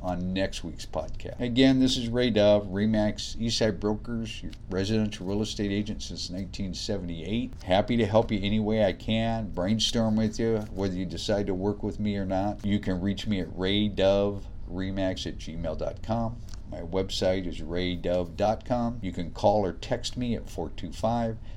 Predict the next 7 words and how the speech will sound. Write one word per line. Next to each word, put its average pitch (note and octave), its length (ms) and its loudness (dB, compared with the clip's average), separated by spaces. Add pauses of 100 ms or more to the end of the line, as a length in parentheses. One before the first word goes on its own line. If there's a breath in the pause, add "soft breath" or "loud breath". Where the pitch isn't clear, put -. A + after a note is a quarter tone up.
six - 380 0
eight G2+ 160 2
one, A#2 320 0 (320)
eight G2 180 -4
six - 400 -4
three F2+ 260 -6
zero, C#3 520 -2